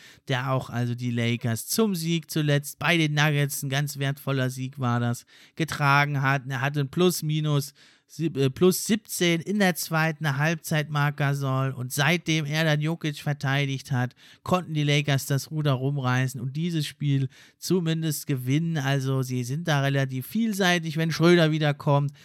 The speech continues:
haben sie noch jemanden, der einen Ballvortrag übernehmen kann, da LeBron James ein bisschen entlasten, bis er dann wieder richtig fit ist. Deswegen würde ich's den Lakers durchaus zutrauen, da eine Rolle mitzuspielen, weiterhin im Titelrennen.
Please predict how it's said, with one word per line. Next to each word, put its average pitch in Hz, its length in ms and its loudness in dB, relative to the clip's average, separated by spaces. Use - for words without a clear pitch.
haben 175 180 -2
sie 151 100 -4
noch 143 140 2
jemanden, 143 360 0
der 131 120 -2
einen 131 100 -4
Ballvortrag 151 640 2
übernehmen 139 580 0
kann, 135 260 2
da 127 100 2
LeBron 135 420 2
James 120 420 -2
ein 156 60 -4
bisschen 175 420 -2
entlasten, 151 800 -2
bis 175 160 0
er 151 100 2
dann 143 220 0
wieder 139 200 -2
richtig 139 420 -6
fit 160 280 -6
ist. 147 300 -6
Deswegen 143 500 -2
würde 185 260 -2
ich's 180 160 -4
den 160 160 -2
Lakers 143 500 2
durchaus 151 640 -2
zutrauen, 131 880 0
da 123 100 -2
eine 123 140 0
Rolle 143 340 2
mitzuspielen, 147 720 -2
weiterhin 131 480 0
im 123 140 -10
Titelrennen. 156 880 0